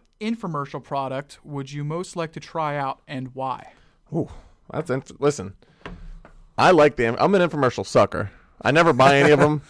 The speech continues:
Speaker 2: but
Speaker 3: But
Speaker 2: I'm
Speaker 3: you
Speaker 2: always
Speaker 3: watch 'em.
Speaker 2: intri-, uh, but I watch 'em and I'm intrigued. And I always wonder if they work, and I'm sure they don't probably work because they're twenty bucks, and,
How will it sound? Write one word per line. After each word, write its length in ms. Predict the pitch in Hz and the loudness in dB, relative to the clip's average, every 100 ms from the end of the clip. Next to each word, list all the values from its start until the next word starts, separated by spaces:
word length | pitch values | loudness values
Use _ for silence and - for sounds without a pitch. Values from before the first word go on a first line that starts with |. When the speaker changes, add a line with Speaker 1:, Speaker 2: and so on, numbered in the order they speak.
| - - - | -20 -10 0
Speaker 2:
but 80 | 123 | 4
Speaker 3:
But 20 | |
Speaker 2:
I'm 60 | |
Speaker 3:
you 60 | 160 | 8
Speaker 2:
always 120 | 147 | 8
Speaker 3:
watch 180 | 139 131 | 8 4
'em. 60 | - | -2
Speaker 2:
intri-, 100 | - | 2
uh, 100 | 139 | 2
but 120 | 143 | 6
I 80 | 147 | 6
watch 300 | 143 143 143 | 8 8 6
'em 140 | 156 131 | 4 2
and 80 | |
I'm 100 | 123 | 0
intrigued. 540 | 107 - 123 101 - - - _ _ _ - | -2 -2 0 0 -4 -20 -20 _ _ _ -2
And 100 | 120 | 4
I 80 | 127 | 6
always 260 | 123 120 | 6 4
wonder 280 | 110 123 120 | 4 2 4
if 120 | 110 | 4
they 100 | 110 | 4
work, 260 | 104 107 104 | 6 4 4
and 80 | 101 | 0
I'm 100 | 101 | 0
sure 200 | - 107 | 0 0
they 120 | 98 | 2
don't 360 | 95 104 - - | 2 0 -2 -2
probably 280 | 110 113 | 0 2
work 260 | 110 110 - | 2 2 0
because 260 | 107 98 98 | -6 -6 -6
they're 80 | |
twenty 280 | 95 117 101 | -4 -2 0
bucks, 420 | 98 107 110 - | 2 2 0 -6
and, 240 | 98 92 | -8 -8